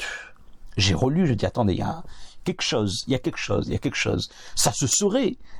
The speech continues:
si c'était Abu Huraira, c'est pas possible. Comment ça se fait qu'on découvre maintenant ? Si c'était, euh, on, on a dit quand c'est la vie, la citation d'un sahaba, ça s'appelle un mawqouf. On a eu l'occasion d'en parler. Le mawqouf n'est pas hujja.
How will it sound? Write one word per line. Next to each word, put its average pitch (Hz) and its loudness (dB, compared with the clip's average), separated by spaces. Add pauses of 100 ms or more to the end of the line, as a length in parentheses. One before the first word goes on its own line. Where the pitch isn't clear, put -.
(140)
si - 4
c'était - 6
Abu 143 2
Huraira, 139 4
c'est 104 -2
pas 139 4
possible. - 0 (340)
Comment 156 6
ça 151 4
se 147 4
fait 180 6
qu'on 170 2
découvre 156 2 (220)
maintenant ? 135 4 (200)
Si 143 6
c'était, 135 4
euh, - 0
on, 117 6
on 120 4
a 139 6
dit 220 0
quand 127 0
c'est - -2
la 104 8
vie, 160 4
la 98 4
citation 120 0
d'un 101 4
sahaba, 180 2
ça - -8
s'appelle 185 -2
un 147 4
mawqouf. 135 0 (340)
On 113 2
a 113 4
eu - 4
l'occasion 131 2
d'en 131 2
parler. 98 0
Le 107 6
mawqouf 120 2
n'est 147 4
pas 170 0
hujja. 113 -2